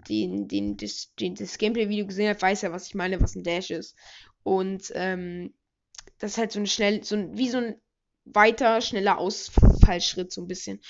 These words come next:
Und das kann Ratchet jetzt halt auch. Da sehe ich aber wieder das Problem mit der Überbelegung im Kampf, weil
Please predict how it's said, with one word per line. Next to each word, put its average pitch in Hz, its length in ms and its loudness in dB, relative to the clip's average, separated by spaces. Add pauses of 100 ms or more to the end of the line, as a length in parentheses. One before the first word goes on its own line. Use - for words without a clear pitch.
(300)
Und - 60 -12
das 220 120 -6
kann 220 160 0
Ratchet 247 240 2
jetzt 226 240 -2
halt 220 200 -4
auch. 262 420 4 (360)
Da 220 140 0
sehe 247 180 0
ich 294 140 0
aber 233 440 6
wieder 247 240 -2
das - 200 -6
Problem 220 460 -4
mit 220 140 -6
der 208 160 -4
Überbelegung 208 680 -2
im 190 60 -10
Kampf, 175 480 -10
weil 180 300 -2